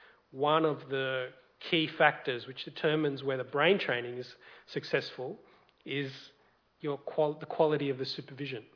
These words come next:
You know, if I just give you a software package and you just go, "Go home, do this," it just won't work. So the, the business model for Lumosity and all of those other companies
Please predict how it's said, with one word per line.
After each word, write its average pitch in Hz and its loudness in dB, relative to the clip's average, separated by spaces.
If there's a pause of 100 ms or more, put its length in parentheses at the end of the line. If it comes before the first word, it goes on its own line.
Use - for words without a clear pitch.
(540)
You 131 -20
know, 131 -10
if 131 -6
I 147 0
just 151 -8
give 160 0
you 147 2
a 131 0
software 139 0
package 131 -4
and 135 -12
you 127 -12
just - -20
go, 127 -2 (100)
"Go 143 0
home, 131 -4
do 135 -10
this," 123 -8 (460)
it 143 -18
just - -14
won't 127 -6
work. 123 -8 (440)
So 135 -6
the, 143 -8
the 151 -6
business 156 -4
model 139 2
for 135 -10
Lumosity 131 -6
and 123 -10
all 127 -10
of 120 -14
those 127 -10
other 123 -10 (440)
companies 135 0